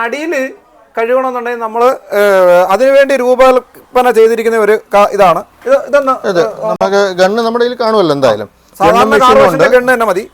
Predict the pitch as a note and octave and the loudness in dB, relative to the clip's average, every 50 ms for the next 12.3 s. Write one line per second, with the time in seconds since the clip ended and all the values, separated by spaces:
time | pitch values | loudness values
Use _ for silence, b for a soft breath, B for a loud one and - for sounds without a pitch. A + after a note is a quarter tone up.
0 | F#3 C#3+ - - _ _ _ _ F#3+ F3 - F#3+ G3 F3+ E3 F3 F3+ F3 F#3 F3+ | -16 -16 -16 -18 _ _ _ _ -10 -6 -6 -6 -6 -6 -4 -2 -2 -2 -2 -2
1 | F3 E3+ D#3+ D#3+ D#3+ D3+ D3+ D#3 C#3+ C3 C#3+ F3 - b b b b b b b | -2 0 0 -2 -2 -2 -6 -8 -8 -6 -8 -10 -10 b b b b b b b
2 | _ - E3 E3 D#3+ D#3+ - - - B3+ D#3 D#3 D#3 D3+ C3 D3 B2 - - C#3+ | _ -12 -10 -10 -10 -12 -14 -14 -14 -12 -10 -8 -10 -8 -8 -8 -8 -6 -8 -10
3 | - - _ _ b b b b b b b _ - - F3+ F3 F3 F#3 D#3+ E3 | -12 -14 _ _ b b b b b b b _ -8 -4 -2 -2 -4 -4 -4 -6
4 | E3+ E3+ E3 D#3 F3 E3+ E3 D#3+ D3+ D3 D3+ D3 E3 E3+ F#3 G3 F#3+ F3+ F3 F#3 | -6 -6 -4 -4 -4 -2 -2 -2 -2 -2 -2 -2 -2 -2 -2 -2 0 0 0 -2
5 | F#3+ A3 A3 G3+ G#3+ F3+ C#3+ A#2+ G#2 G3+ - - C#3 D3 E3 G3+ A3 A3 G3 G#3 | 0 -2 -2 -2 -2 -4 -4 -6 -6 -8 -10 -10 -10 -8 -6 -4 -4 -4 -2 -4
6 | G#3 G3+ G3 G3 F3+ E3+ D#3+ E3+ F3 E3+ D3 E3 D#3+ D#3+ E3+ F#3 G3+ G3 F#3+ F3+ | -6 -6 -6 -8 -10 -6 -2 0 0 0 0 -2 -4 -4 -2 -2 -2 0 0 0
7 | E3+ E3 D3 - F#3 F3 E3 D#3+ D#3 D#3 E3 F#3 G3 G3 F#3+ F3+ E3 D3+ D3 D3 | 0 -2 -2 -4 -6 -8 -8 -8 -8 -4 -2 -2 0 0 -2 -2 -2 -4 -4 -6
8 | C#3+ D3 D3 - - - D3+ C#3+ C#3+ C#3+ C#3+ D3 C#3+ C#3 C#3+ - G3+ G#3+ A3 - | -8 -8 -10 -12 -14 -12 -10 -8 -8 -8 -10 -10 -12 -14 -12 -8 -6 -4 -2 0
9 | D#3+ - - D#4 D#4 D#4 - - A#3+ A#3+ A#3 A#3 A#3 A#3 A#3 C4+ D4+ C#4+ C#4 D#4 | 0 0 2 2 0 0 0 -2 -4 -4 -4 -4 -2 -2 -4 -4 -6 -6 -6 -4
10 | D4+ C4+ C4+ C4 C4 C4+ C4 C4+ C4+ C4+ B3 A#3+ A#3+ B3 C4 C4+ C4 C4 B3 B3+ | -2 0 0 0 0 0 -2 -4 -6 -6 -4 -2 -2 -2 -2 -2 -4 -6 -6 -6
11 | B3 - A#3+ A#3 B3 - F3 G3 F#3+ G3 G#3 G3 F#3+ G3 B3+ C4 C#4+ D4 C#4 B3+ | -6 -4 -2 -2 -2 -2 0 0 2 2 4 2 4 4 4 4 4 4 4 2
12 | B3 G3+ G#3 F#3 E3+ C#3 | 2 0 -2 -2 -2 -4